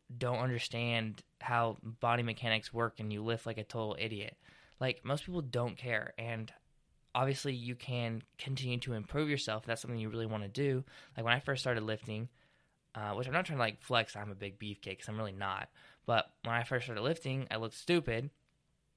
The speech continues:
but now I actually kinda know what I'm doing. And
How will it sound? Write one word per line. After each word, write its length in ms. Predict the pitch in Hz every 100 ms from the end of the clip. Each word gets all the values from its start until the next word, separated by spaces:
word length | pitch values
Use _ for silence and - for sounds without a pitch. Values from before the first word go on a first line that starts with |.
| _ _ - -
but 80 | 127
now 160 | 127
I 60 | 127
actually 200 | 120 -
kinda 180 | - 123
know 80 |
what 80 | 117
I'm 80 | 110
doing. 280 | 151 131 - _ _ _ _ _ _ _ -
And 460 | 120 123 120 113